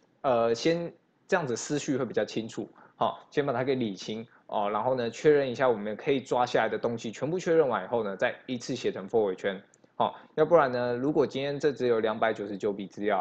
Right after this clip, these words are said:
啊，如果今天有两亿九千万笔资料，好，那你每弄完一次要执行一下 for 回圈，好，你不知道要等多久。好，那这整个整理完的资料，我们给大家看一下。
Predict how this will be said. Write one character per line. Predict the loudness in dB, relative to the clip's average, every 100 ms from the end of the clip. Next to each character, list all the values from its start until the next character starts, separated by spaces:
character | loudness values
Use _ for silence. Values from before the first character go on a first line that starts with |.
| 0
啊， | -2
如 | 0
果 | 0
今 | 0 -2
天 | 2
有 | 2
两 | 4 0
亿 | -2 -4
九 | -2 -2
千 | -2 -2
万 | -2
笔 | -4
资 | -10 -2
料， | 0 0 -4 -14
好， | -4 -2
那 | -2
你 | -2 -4 -6 _
每 | -8 -4 -4 -8 _
弄 | -4 0
完 | 2 0
一 | 0
次 | 0
要 | 0 0
执 | -4
行 | -4 -4
一 | 2
下 | 2
for | 4 2
回 | 2
圈， | -2 -4
好， | -6
你 | -8
不 | -6
知 | -2
道 | 0
要 | 0
等 | -2 -6
多 | -6 -4
久。 | -4 -6 -10 _ _ 0
好， | 4 4 0 -18 -20 -4
那 | 2 4
这 | 4
整 | 4 2
个 | 2
整 | 4 2 4
理 | 2
完 | 2
的 | -2
资 | -4 0
料， | 0
我 |
们 | 0 -4
给 | -4
大 | 2 2
家 | 2
看 | -4
一 | -4
下。 | 0 -2